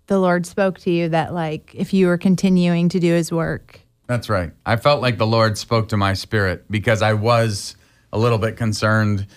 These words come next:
Speaker 2: uh, with Katie. And then, of course, we had a baby and, the, and we lived there. And, and I felt like the Lord spoke to my spirit and said,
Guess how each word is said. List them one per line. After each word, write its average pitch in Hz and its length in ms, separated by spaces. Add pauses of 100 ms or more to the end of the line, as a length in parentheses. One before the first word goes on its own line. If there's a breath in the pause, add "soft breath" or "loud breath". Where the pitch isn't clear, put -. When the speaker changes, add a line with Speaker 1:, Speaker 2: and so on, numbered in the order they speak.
(300 soft breath)
Speaker 2:
uh, 95 240
with - 400
Katie. 110 460
And 98 140
then, 98 160
of 95 100
course, 98 260
we 101 80
had 95 120
a 92 40
baby 98 500
and, 90 180
the, 85 360
and 87 300
we 92 140
lived 95 260
there. 90 240
And, 87 240
and 92 120
I 90 80
felt 101 180
like 95 100
the 92 80
Lord 90 260
spoke 92 220
to - 60
my 90 140
spirit 87 320
and 73 140
said, 87 280